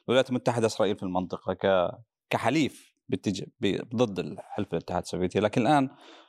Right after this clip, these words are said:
مش موجود، الاتحاد السوفيتي انهار، الدول العربية غيرت عن جدنتها وصارت حلفاء الولايات المتحدة الأمريكية.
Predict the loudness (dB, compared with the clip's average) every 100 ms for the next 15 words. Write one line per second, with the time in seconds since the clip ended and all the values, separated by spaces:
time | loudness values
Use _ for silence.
0 | _ -2 2 2 4 4 2 0 -4 0
1 | 0 0 0 2 4 4 2 0 2 2
2 | 2 2 2 2 2 2 2 -2 -4 -2
3 | 0 0 0 0 2 0 2 4 2 2
4 | 2 2 0 -2 2 2 2 0 -2 -8
5 | -10 -10 -14 -16 -20